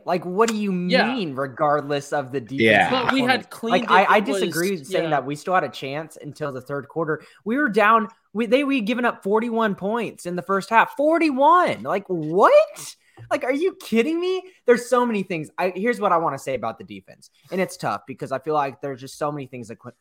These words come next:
Speaker 1: could have gone wrong. The tackling, atrocious. People just not making the right plays. It seems like half the time our secondary didn't even know where they were. Like, you could tell these guys didn't even know who they were covering. It wa-, these were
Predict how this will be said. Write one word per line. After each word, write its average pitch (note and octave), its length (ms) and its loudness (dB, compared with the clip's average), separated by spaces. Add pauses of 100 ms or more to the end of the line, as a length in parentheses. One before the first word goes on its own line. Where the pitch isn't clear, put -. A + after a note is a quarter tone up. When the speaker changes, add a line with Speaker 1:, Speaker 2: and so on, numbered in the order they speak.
Speaker 1:
could B2 120 -10
have G#2 120 -12
gone G#2 180 -8
wrong. F#2+ 260 -12 (260)
The - 40 -20
tackling, D3 640 -2
atrocious. C3 800 -8 (280)
People G3 680 0
just F3 300 -8 (220)
not F#3+ 320 4
making G3 280 0
the F3 80 -2
right E3+ 180 2
plays. E3+ 260 -2
It E3 160 -10
seems B3 280 -10
like G#3+ 160 0
half G#3 260 4
the F#3 60 -14
time G#3 280 2
our D3 80 2
secondary C#3+ 640 -4
didn't D#3 220 -6
even D3 200 -4
know D3+ 140 0
where E3 220 0
they C3+ 120 -4
were. C3+ 600 0 (300)
Like, D3 260 -4 (200)
you G3+ 140 -6
could F#3+ 220 -2
tell G#3 260 4
these E3 220 0
guys D#3 340 0
didn't D#3+ 160 -4
even D#3+ 160 -4
know D#3+ 120 0
who G3 120 0
they G3 120 2
were F#3 100 0
covering. F#3 560 -2
It E3+ 60 -8
wa-, G#3 100 -6
these A#3+ 260 -8
were D3+ 240 -6